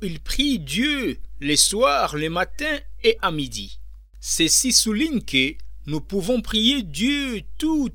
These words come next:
au long de la journée, même en faisant d'autres activités. Ceci est en accord avec l'affirmation de la prière, lettre aux Thessaloniciens, chapitre cinq, verset dix-sept.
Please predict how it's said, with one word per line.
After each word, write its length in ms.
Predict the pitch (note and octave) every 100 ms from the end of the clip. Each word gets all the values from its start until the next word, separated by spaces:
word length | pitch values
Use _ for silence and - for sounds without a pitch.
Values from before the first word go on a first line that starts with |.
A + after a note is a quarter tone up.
| -
au 80 | E3
long 540 | D3+ A#3+ C4+ A3+ F3+
de 240 | D3 C3+ C#3+
la 140 | C#3
journée, 500 | B2 E3 G#3 - - - - C#3+
même 400 | E3+ C#4 B3 F#3
en 100 | D3
faisant 540 | - F#3 D#3+ D#4+ D#4
d'autres 480 | G3 A#3+ - D#3 C3
activités. 720 | - - C#3+ C3+ - B2 G#2 - - - -
Ceci 580 | - F#3+ F#3+ - F4 -
est 320 | G3 D3+ - D#4+
en 200 | C#4 A3
accord 640 | F#3 - C4+ E3+ A2+ -
avec 480 | D#3 C#3 D3+ D3 -
l'affirmation 1080 | B2+ B2 - C3 C#3+ D#3+ - A3+ C4 C4+ A#3+
de 140 | D3+
la 140 | D3 C3+
prière, 880 | - G#3 A#3+ D4 B2 D#3+ B2 A#2
lettre 640 | C3 G3 D#4 - - A#2+ G2+ - - -
aux 100 | D3
Thessaloniciens, 960 | - D3+ - D3 D3 F3 - C4 F#4 C#4+
chapitre 560 | - D3 E3+ - B2
cinq, 480 | - A3 C4 - -
verset 420 | B2 C#3 - D#3+
dix-sept. 540 | C#3 C#3+ - A3 -